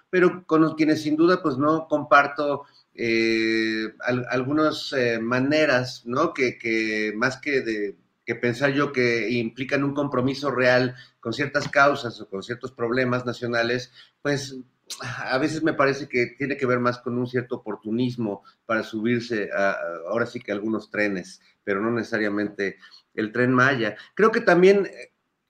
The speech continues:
en, en el caso de muchos es una, una trampa recurrente, porque a, a mí me ha pasado, a mí hace no mucho tiempo me pidieron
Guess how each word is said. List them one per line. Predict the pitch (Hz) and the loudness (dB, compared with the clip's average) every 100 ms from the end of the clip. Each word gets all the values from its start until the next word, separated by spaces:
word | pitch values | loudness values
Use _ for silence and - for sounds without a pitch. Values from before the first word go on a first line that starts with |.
| _ | _
en, | 139 139 143 | -2 0 0
en | 139 | 0
el | 147 | 0
caso | 156 170 180 | 2 2 2
de | 151 | 2
muchos | 139 170 170 160 | 2 2 2 0
es | 190 185 | 0 2
una, | 196 185 170 | 2 2 2
una | 190 202 196 | 2 2 2
trampa | 214 226 - 139 | 2 2 2 2
recurrente, | 139 151 156 202 190 127 | 2 -2 2 2 2 -2
porque | 131 127 139 139 | -4 -4 -2 0
a, | 139 147 135 151 | 0 0 2 2
a | |
mí | 170 247 | 2 2
me | 185 | -2
ha | |
pasado, | - 107 131 135 | -4 -4 0 2
a | 135 | 4
mí | 165 180 | 6 4
hace | 175 170 139 | 2 -2 -2
no | 139 156 | -2 0
mucho | 160 156 131 | -2 -4 -2
tiempo | 156 143 147 | -2 0 -2
me | 127 | -4
pidieron | 123 120 127 131 131 | -4 0 2 4 0